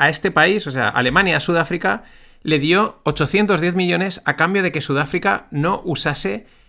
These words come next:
el carbón. Esto es, mm, pues bueno, eh, de esto sin sentido, o sea, o quizás ya se estaban preparando y ya le estaban diciendo, "No, no, yo te pago para que me reserves el car-, el carbón".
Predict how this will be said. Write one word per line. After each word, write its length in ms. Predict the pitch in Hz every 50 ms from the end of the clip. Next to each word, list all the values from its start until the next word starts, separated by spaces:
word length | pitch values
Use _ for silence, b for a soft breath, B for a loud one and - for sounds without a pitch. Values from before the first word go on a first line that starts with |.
| b b -
el 220 | 160 160 151 135
carbón. 560 | - 139 127 113 120 143 208 226 160 101 - - b b b b b b b
Esto 240 | - - - 156
es, 380 | 156 165 160 156 - - - -
mm, 760 | - 151 147 143 139 139 135 135 135 131 131 131 131 131 123 123
pues 160 | 123 113 110
bueno, 320 | 151 208 208 165 120 - -
eh, 380 | - 120 120 117 117 117 117 113
de 100 | - 165 175
esto 240 | - - 185 180 -
sin 180 | - 165 147
sentido, 400 | - - 123 120 123 196 202 165
o 40 | 151
sea, 260 | - 139 127 120 120 -
o 220 | 135 127 127 123
quizás 240 | 127 135 120 156 175
ya 100 | 196 185
se 120 | - 190 156
estaban 340 | - - 170 160 151 147
preparando 540 | 135 - 147 139 139 - - 220 214 185 151
y 40 | 139
ya 60 | 135
le 60 | 135
estaban 220 | 135 - 151 147 143
diciendo, 280 | 135 139 147 135 139
"No, 100 | 160 180
no, 120 | 175 170 147
yo 120 | 156 170
te 120 | - 180 147
pago 340 | - 165 170 175 202 196
para 160 | 175 160 151 131
que 80 | 151
me 100 | 139 135
reserves 460 | 127 127 120 - 160 147 147 139 -
el 100 | 143 139
car-, 260 | 135 139 139 139 139 -
el 140 | 165 147 143
carbón". 420 | - - 139 165 196 180 127 117